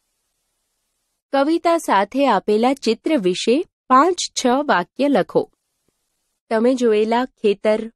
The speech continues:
વાડી, બગીચા વિશે પાંચ છ વાક્ય લખો. આપણે સમજ્યા, શીખ્યા.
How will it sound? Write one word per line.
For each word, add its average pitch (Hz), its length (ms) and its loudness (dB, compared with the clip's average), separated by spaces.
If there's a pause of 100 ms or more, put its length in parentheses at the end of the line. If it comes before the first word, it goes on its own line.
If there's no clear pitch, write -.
વાડી, 190 480 -2 (120)
બગીચા 220 540 0
વિશે 190 480 -2 (220)
પાંચ 359 280 0
છ - 220 -6
વાક્ય 220 540 0
લખો. 175 440 -2 (2500)
આપણે 311 380 0
સમજ્યા, 202 680 -2 (360)
શીખ્યા. 240 420 -2